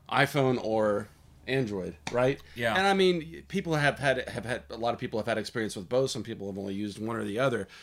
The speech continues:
Speaker 1: But the, like, the one thing that you can always come back to with an iPhone is that you get longer support, right? And with the
Speaker 2: Mm-hmm.
Speaker 1: Pixel six, Google has committed to, I believe, four software
Speaker 2: Three years of software updates, five years
Speaker 1: Years
Speaker 2: of
Speaker 1: of
Speaker 2: security updates.
Speaker 1: And so that's more in line with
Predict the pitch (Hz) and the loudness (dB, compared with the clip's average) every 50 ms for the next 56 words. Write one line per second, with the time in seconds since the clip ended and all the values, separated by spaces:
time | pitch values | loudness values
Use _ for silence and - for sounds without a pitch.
0 | - - - - 139 131 147 139 135 143 151 165 170 156 - - 131 127 151 185 | -20 -14 -8 -8 -6 -4 -4 -2 0 2 2 2 2 2 0 -2 -2 2 4 4
1 | 214 214 196 202 214 214 180 135 - 151 135 135 143 139 131 117 - 135 120 135 | 4 4 4 2 2 2 2 0 -2 -2 0 2 2 2 2 2 0 0 2 4
2 | 139 143 - - 131 113 107 101 101 107 143 165 170 - - 113 113 110 107 107 | 4 4 2 0 -2 -2 -2 -2 0 0 2 2 2 0 0 0 0 0 -2 -2
3 | 107 120 127 123 98 90 92 95 98 98 95 101 107 95 110 113 107 95 - _ | -2 -2 -2 -2 -4 -4 -6 -4 -6 -6 -6 -6 -4 0 0 0 0 -2 -4 _
4 | - - - - _ - 117 120 127 123 110 101 123 - - 101 - - - 123 | -20 -20 -20 -14 _ -2 2 2 4 4 2 0 -2 -4 -6 -8 -8 -4 -2 -2
5 | 117 95 80 95 107 110 113 107 113 110 117 117 120 110 107 107 113 147 147 - | 0 0 -2 -2 0 0 0 2 2 0 0 0 0 0 -2 -2 0 0 0 0
6 | - 120 101 - - 143 135 127 - - - - - - - - 127 123 123 117 | -2 -6 -4 -2 0 0 0 -2 -4 -10 -12 -16 -20 -10 -2 0 0 2 2 2
7 | 117 117 110 - - 113 113 123 127 120 101 - 123 98 110 98 120 135 123 98 | 0 0 -2 -4 -4 0 2 2 2 2 2 0 0 0 0 0 0 -2 -2 -4
8 | - - - 120 131 139 139 143 143 139 - - - - - - - - - 135 | -6 -6 -4 -2 0 0 0 -2 -4 -6 -8 -16 -20 -20 -20 -16 -10 -2 4 6
9 | 123 127 127 - - 127 123 120 113 - - 160 175 185 190 185 180 175 175 175 | 6 6 4 2 0 0 0 0 -2 -2 -2 0 2 2 4 4 2 2 0 0
10 | 165 160 156 135 - - 151 151 151 - - 147 147 143 143 135 123 135 135 135 | -2 -2 -4 -4 0 2 2 2 2 0 -2 -2 0 0 0 -2 -2 -4 -4 -4
11 | 131 - - 131 127 131 131 127 127 135 127 123 123 117 107 - - 110 107 - | -6 -6 -4 0 0 2 2 0 0 -2 -2 0 -2 -2 -2 -4 -6 -6 -6 -6
12 | 120 107 101 95 90 85 80 - - - - 131 123 - - - 139 135 143 185 | -6 -6 -6 -6 -8 -10 -12 -14 -10 -4 -2 -2 0 2 2 2 4 4 6 6
13 | 233 226 - - - 135 123 117 120 123 123 120 123 147 165 165 160 147 139 127 | 6 6 4 0 -2 -4 -4 -4 -2 -2 0 0 4 4 6 6 6 6 4 2
14 | 123 120 120 120 127 127 104 98 104 101 - - - - | 0 0 -2 -2 -2 -2 -2 -4 -4 -6 -8 -10 -16 -20